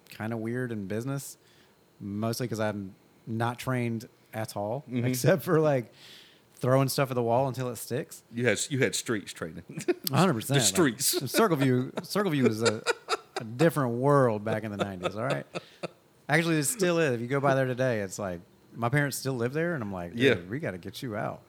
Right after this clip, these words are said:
Speaker 2: Well, it's funny driving by there. Yeah, I know. She lived there. He lived there. <laughs>
Speaker 1: Yeah. It was crazy, man. I
Speaker 2: Yeah.
Speaker 1: love that neighborhood. We, it, you have the flat tracks back up to it and all
Speaker 2: Yeah,
Speaker 1: that.
Speaker 2: yeah.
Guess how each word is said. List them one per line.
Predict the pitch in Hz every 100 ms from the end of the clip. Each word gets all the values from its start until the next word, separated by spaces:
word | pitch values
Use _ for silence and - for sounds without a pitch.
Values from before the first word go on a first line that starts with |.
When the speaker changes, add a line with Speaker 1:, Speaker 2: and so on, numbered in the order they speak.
| -
Speaker 2:
Well, | 139
it's | 139
funny | - 220 156
driving | 147 151 135
by | 135 147
there. | 123 117
Yeah, | 117 131
I | 127
know. | 139 127 - 127 120
She | - 147
lived | 160 160
there. | 160 160
He | 151
lived | 160 156
there. | 156 165 - -
<laughs> | - -
Speaker 1:
Yeah. | 208 - - 381 - 214 - - - - _ _
It | 127
was | 208 -
crazy, | 110 120 185 117
man. | 107 135 151 - _ -
I | -
Speaker 2:
Yeah. | 113
Speaker 1:
love | 160
that | 135 113
neighborhood. | 110 101 95 107
We, | 113
it, | 135 143 135 139
you | 151
have | 127
the | -
flat | - 131 143
tracks | 127 120
back | 127 123
up | 123
to | - 123
it | 123
and | -
all | 101
Speaker 2:
Yeah, | 104
Speaker 1:
that. | 123
Speaker 2:
yeah. | 113